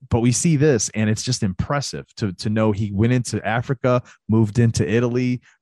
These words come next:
busted through to Germany. Then he ended up being out in England. Bec-, uh, one of the things I saw was, c-, 'cause I didn't catch it in the story itself, but I guess too much of the stuff he was saying was pissing people off. He, he didn't like the Russians. He thought that,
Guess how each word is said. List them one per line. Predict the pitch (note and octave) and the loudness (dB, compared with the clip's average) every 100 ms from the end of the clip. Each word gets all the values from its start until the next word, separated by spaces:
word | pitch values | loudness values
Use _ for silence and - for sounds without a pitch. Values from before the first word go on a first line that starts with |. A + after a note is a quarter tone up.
| _ | _
busted | G#2 A#2+ - A2+ | -2 -2 -2 -2
through | A#2+ A#2+ | 2 2
to | G#2+ | 2
Germany. | F#2 G#2+ B2 B2+ C3 B2 - _ | 0 -4 -2 -2 -2 -4 -12 _
Then | E3+ | 0
he | F#3+ | 2
ended | C#3 C3 | 2 2
up | B2+ | 4
being | B2+ B2+ A#2+ | 4 4 4
out | A#2+ | 4
in | A2 | 2
England. | G#2+ B2 G#2+ G2+ | 0 0 2 0
Bec-, | G2 G#2+ | -2 -4
uh, | G2 G2+ | -2 0
one | G2 A#2 | 2 2
of | |
the | A2+ | 0
things | G#2 A2+ G2+ | 0 -4 -4
I | G2+ | -6
saw | - G#2 | -2 0
was, | G2+ G2 - - - | 0 0 -4 -12 -10
c-, | B2 | -8
'cause | - B2 | -2 0
I | |
didn't | C#3 G3+ D3+ | 2 0 -2
catch | - A#2 C#3+ | -2 -2 0
it | C3+ - | -2 -2
in | F2 G#2 | -8 -4
the | G#2+ | -4
story | - - G#2+ A#2+ | -4 -2 0 2
itself, | F#2+ - G2+ B2 - _ - - _ | 0 -2 -2 -2 -4 _ -20 -20 _
but | - | 0
I | A#2 | 2
guess | A#2 C3 D3+ - - _ _ _ _ _ _ _ _ | 2 2 2 2 -6 _ _ _ _ _ _ _ _
too | - E3+ | 0 2
much | D3+ D3+ - | 4 2 2
of | B2 | 2
the | |
stuff | A2+ C#3 B2 | 2 2 2
he | C3 | 4
was | B2 | 2
saying | - A#2 A#2 A#2+ | 2 2 2 4
was | A2+ G2+ | 2 2
pissing | - A2 G#2+ | -2 -2 -2
people | G2+ A2 G#2+ G2 | 0 0 2 2
off. | G2 G2 - | 2 0 0
He, | A#2 G#2 | 0 2
he | A2+ | 2
didn't | B2+ D#3 | 0 2
like | C3+ C3+ | 0 0
the | A2 | 0
Russians. | G2 A2 - A#2 A2+ | 0 0 -2 -6 -2
He | A#2 | -2
thought | A2+ G#2 - | 2 0 0
that, | F#2+ F2+ | -2 -2